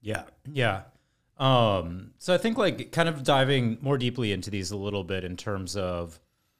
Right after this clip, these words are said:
tactical, like, what's the best way for marketers now to, to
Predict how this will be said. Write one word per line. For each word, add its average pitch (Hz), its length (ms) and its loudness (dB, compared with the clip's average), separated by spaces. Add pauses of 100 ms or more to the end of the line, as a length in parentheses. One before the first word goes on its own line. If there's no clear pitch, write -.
(380)
tactical, 143 440 2
like, 90 160 -6
what's 120 200 -4
the 127 60 -2
best 104 280 0
way 85 320 -6 (260)
for 120 80 -8
marketers 92 540 -6
now 85 380 -10 (400)
to, 90 460 -6 (400)
to 110 520 2